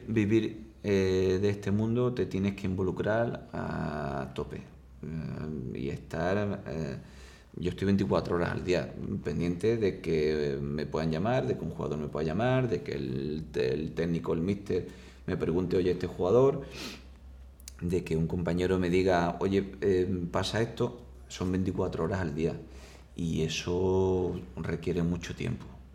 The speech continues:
y lo pierdes en la familia. Lo pierdes en la familia. Viajes, eh, cua-, cuando estás en competiciones europeas, que estás viajando,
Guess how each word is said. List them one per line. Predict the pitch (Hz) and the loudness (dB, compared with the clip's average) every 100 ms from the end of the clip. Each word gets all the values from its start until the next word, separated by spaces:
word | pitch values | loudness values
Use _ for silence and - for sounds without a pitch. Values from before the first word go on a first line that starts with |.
| - | -12
y | 60 64 52 55 | -6 -4 -4 -6
lo | 52 60 | -6 -8
pierdes | - - - | -8 -10 -8
en | - | -10
la | - | -10
familia. | - - - - - - - - - - | -10 -10 -8 -10 -12 -16 -18 -18 -20 -12
Lo | - - | -10 -6
pierdes | 69 69 | -4 -4
en | 71 | -4
la | 73 | -4
familia. | 69 73 78 67 - - - - - - - | -4 -2 -2 -4 -6 -16 -18 -18 -20 -14 -6
Viajes, | - - - 82 82 - - - - - | -4 -2 0 0 0 -6 -12 -16 -14 -8
eh, | 55 60 62 57 - - - | -4 -2 -2 -2 -6 -12 -10
cua-, | - - | -8 -6
cuando | - 67 | -6 -4
estás | - 76 | -4 -6
en | |
competiciones | 71 78 71 - - 78 | -6 -6 -4 -4 -4 -2
europeas, | 82 69 73 85 98 | 0 0 0 0 -2
que | 90 | -4
estás | - 80 | -6 -6
viajando, | 82 80 78 82 82 | -6 -4 -2 -2 -4